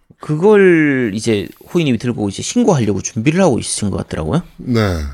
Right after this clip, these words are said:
Speaker 1: 단위 게임 가서 뭔가 강렬하게 저한테 어필을 하시길래
Speaker 2: 음, 내놔라.
Speaker 1: 그래서 내놔라.
Speaker 2: 어.
Speaker 1: 근데 시-,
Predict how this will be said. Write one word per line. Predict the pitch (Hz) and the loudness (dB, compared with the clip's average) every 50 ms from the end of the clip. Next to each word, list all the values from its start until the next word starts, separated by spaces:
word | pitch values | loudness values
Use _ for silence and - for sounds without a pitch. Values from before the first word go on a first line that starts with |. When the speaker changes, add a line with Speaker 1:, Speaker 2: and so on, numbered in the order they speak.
| 113 | -4
Speaker 1:
단위 | - 139 156 185 175 | -2 0 2 2 2
게임 | - 160 135 120 | 2 4 4 4
가서 | 107 110 104 101 113 101 101 | 4 2 2 2 2 2 2
뭔가 | 101 127 143 127 110 | 2 2 2 2 2
강렬하게 | - 165 196 202 196 170 139 117 107 101 90 | 4 4 6 6 6 4 4 4 4 4 2
저한테 | - - 117 127 - - | 2 2 0 2 2 0
어필을 | - 113 - - 156 127 107 | 0 0 0 0 2 2 2
하시길래 | 95 90 - - - 82 85 101 110 104 - | 2 0 -2 -4 -2 0 2 2 2 2 2
Speaker 2:
음, | 127 113 107 104 98 95 90 85 82 - - - - 135 | 0 0 0 -2 -2 -4 -6 -6 -8 -8 -8 -4 0 2
내놔라. | 143 160 147 135 113 117 127 135 | 4 4 4 4 4 4 4 4
Speaker 1:
그래서 | 127 107 110 95 92 - - - - - _ _ _ _ _ _ - - | 4 4 2 2 0 0 -4 -8 -18 -20 _ _ _ _ _ _ -6 -4
내놔라. | 101 98 113 120 120 127 120 101 92 80 82 85 80 85 98 - | 0 2 4 4 4 4 4 4 4 4 4 4 2 0 -4 -4
Speaker 2:
어. | 104 95 | -2 0
Speaker 1:
근데 | 101 101 107 - 78 - - - - - - - | 2 4 2 2 0 -6 -12 -18 -20 -20 -16 -10
시-, | - - - | -8 -8 -8